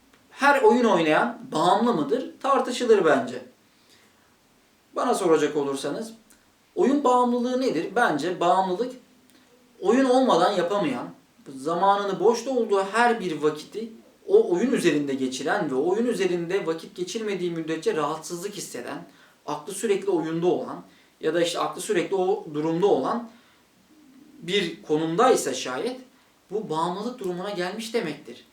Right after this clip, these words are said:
Yani yemek yiyorken oyun oynuyor, işte, e, yemekten kalktı oyuna gidiyor. Hatta bazen yemek yemeyi bile unutuyor. Yani sosyal ihtiyaçlarını ya da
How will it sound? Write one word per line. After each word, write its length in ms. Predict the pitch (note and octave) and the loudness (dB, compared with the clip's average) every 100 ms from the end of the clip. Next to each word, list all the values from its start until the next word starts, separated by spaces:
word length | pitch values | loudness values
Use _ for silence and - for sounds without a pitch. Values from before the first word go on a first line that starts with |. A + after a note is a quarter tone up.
| _ _ _ | _ _ _
Yani 340 | D3+ E3 E3 - - _ | -2 -2 -4 -10 -20 _
yemek 360 | C3+ C#3+ B3 A3+ | -4 2 2 2
yiyorken 460 | E3 C#3+ F#3 G#3 - - | 0 2 0 -2 -8 -8
oyun 340 | E3 F3+ F3+ - - C#3+ | -2 0 -2 -6 -14 -8
oynuyor, 480 | C3+ B2+ C3 D#3+ F#3+ - _ _ _ | -6 -6 -6 -6 -8 -14 _ _ _
işte, 520 | - - E3+ E3+ E3+ - - D#3 | -14 -6 -4 -2 -4 -12 -20 -12
e, 340 | D3 C#3+ D3 F3 - _ E3+ | -8 -8 -10 -14 -18 _ -10
yemekten 480 | E3 F3+ G3 G#3 G3+ | -2 0 0 0 2
kalktı 380 | G3+ F#3 - G#3 | 2 2 2 0
oyuna 280 | D#3+ F3 F#3+ | 0 -2 -2
gidiyor. 300 | D3 C3 C3 | -4 -6 -4
Hatta 380 | G3 - F3+ D#3+ | -4 -2 -2 2
bazen 500 | F3+ G3 F3+ F3+ D3 | 4 4 4 2 0
yemek 340 | D3 F3+ G3 | -2 -2 -4
yemeyi 320 | G3 F3+ G#3+ F#3+ | -4 -2 -2 0
bile 120 | D#3+ | 0
unutuyor. 480 | B2+ A#2+ - - - - _ _ _ | 0 -4 -12 -18 -20 -20 _ _ _
Yani 120 | C#3 | -8
sosyal 380 | C#3 D#3 D#3 A3+ | -2 -2 2 0
ihtiyaçlarını 760 | G3 G3 E3+ D#3+ D#3+ C#3+ C3+ | 0 2 2 2 0 0 -2
ya 200 | C3 C#3+ | -2 0
da 240 | E3 D#3+ | 2 0